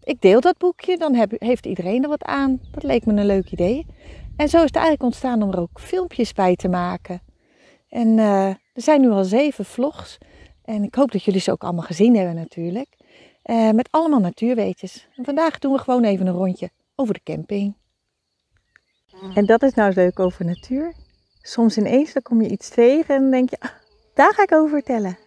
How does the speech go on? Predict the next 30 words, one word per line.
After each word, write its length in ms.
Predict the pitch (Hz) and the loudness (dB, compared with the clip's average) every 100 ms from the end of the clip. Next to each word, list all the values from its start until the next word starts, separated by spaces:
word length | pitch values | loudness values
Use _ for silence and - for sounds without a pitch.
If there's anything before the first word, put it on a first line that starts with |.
| _ | _
En 100 | - | -14
dat 100 | 180 | -12
is 60 | 180 | -10
vandaag 560 | 196 185 220 294 - _ | -8 -4 -2 -4 -8 _
de 120 | - | -16
zwarte 320 | - 180 - | -6 -6 -4
roodstaart. 840 | 170 190 214 - 156 147 160 _ _ _ _ _ _ _ | 0 0 0 -6 -10 -10 -14 _ _ _ _ _ _ _
Moet 180 | - 190 | -6 -6
je 60 | - | -4
maar 100 | 156 | -8
eens 120 | 160 | -4
opletten 400 | 220 - 233 - | -4 0 -2 -2
wat 160 | 180 - | -10 -8
er 100 | 190 | -8
is 140 | - | -6
gebeurd 420 | - 175 220 254 | -6 -4 -6 -6
net. 380 | 196 170 _ - _ _ _ _ _ _ _ _ _ _ _ _ _ _ _ _ _ _ _ _ _ | -10 -12 _ -20 _ _ _ _ _ _ _ _ _ _ _ _ _ _ _ _ _ _ _ _ _
Horen 300 | _ 226 254 | _ -4 -2
jullie 180 | 254 240 | 0 -2
dat 200 | 240 233 | -4 -6
gekwetter? 580 | - - 208 214 - 359 - _ _ _ _ _ _ _ _ _ _ _ _ _ _ - - _ _ _ | -8 -6 -6 -6 -8 -14 -14 _ _ _ _ _ _ _ _ _ _ _ _ _ _ -20 -20 _ _ _
Die 120 | 190 | -14
twee 220 | - 190 | -6 -6
vogeltjes 480 | - 226 226 - 247 | -2 -2 -2 -4 -6
die 140 | - | -4
daar 160 | 214 202 | -2 -2
in 80 | 196 | -2
die 140 | 196 | -4
takkenbossen 600 | - 208 202 196 190 214 | -6 -10 -10 -10 -10 -12
zitten. 320 | - 190 - | -12 -12 -14